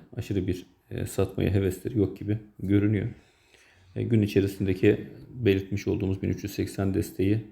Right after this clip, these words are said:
tekrar deneniyor. Böyle çünkü normalde görünürde, e, ters flama görünse de yani bu flama görüntüsünün, e, biraz fake olma ihtimali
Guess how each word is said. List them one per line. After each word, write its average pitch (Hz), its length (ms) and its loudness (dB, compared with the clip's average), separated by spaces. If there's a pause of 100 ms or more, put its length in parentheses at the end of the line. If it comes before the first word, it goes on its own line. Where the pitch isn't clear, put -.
tekrar - 400 -2 (520)
deneniyor. 95 560 0
Böyle 95 220 2 (280)
çünkü - 340 -4
normalde 98 220 4
görünürde, 98 540 0 (600)
e, 113 60 -6 (260)
ters - 380 2 (200)
flama 101 440 4 (320)
görünse 95 520 2
de 110 120 4 (160)
yani 101 240 0
bu 101 60 -2
flama 101 300 2
görüntüsünün, 98 580 -2 (720)
e, 107 180 -2
biraz 95 320 2
fake 104 240 4
olma 92 240 0
ihtimali 92 460 -2